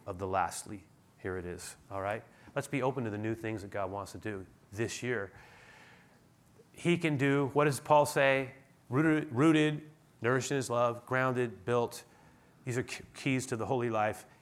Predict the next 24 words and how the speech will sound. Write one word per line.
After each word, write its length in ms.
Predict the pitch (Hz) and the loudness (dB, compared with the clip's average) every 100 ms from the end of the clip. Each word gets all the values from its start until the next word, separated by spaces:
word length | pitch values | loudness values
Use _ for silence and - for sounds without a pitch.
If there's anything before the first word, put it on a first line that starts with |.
| _ | _
And 120 | - 117 | -4 -2
then 140 | 113 | -2
what? 300 | 107 107 - - _ - - | 0 -2 -4 -20 _ -20 -12
<laughs> 60 | - - - - - - - _ _ _ | -12 -12 -20 -18 -18 -20 -20 _ _ _
He 120 | - 175 | -2 2
can 140 | 165 | 4
do 80 | 156 | 4
exceedingly 460 | 160 - 165 156 | 2 0 0 2
abundantly 440 | 135 110 139 127 127 | 2 2 0 0 0
more 220 | 120 127 | 2 2
than 80 | 123 | 0
we 80 | 123 | -2
can 80 | |
even 120 | 120 110 | -2 -2
think 260 | 131 123 | -2 -2
or 100 | 117 | -2
imagine. 480 | 110 117 117 101 107 | -2 2 0 0 -2
Now, 420 | 139 139 123 117 - - - - _ _ _ _ _ _ - _ _ _ _ _ _ - | 2 4 4 2 -6 -20 -20 -20 _ _ _ _ _ _ -20 _ _ _ _ _ _ -10
<sighs> 800 | - - - - _ _ _ 131 | -8 -8 -12 -18 _ _ _ 0
I 100 | 135 | 0
was 480 | 127 117 - - - | 0 -2 -4 -8 -4
listening 360 | 147 143 139 | -4 -4 -4
to 80 | 123 | -4
someone 640 | - 127 120 113 113 107 | -2 -2 0 0 -2 -4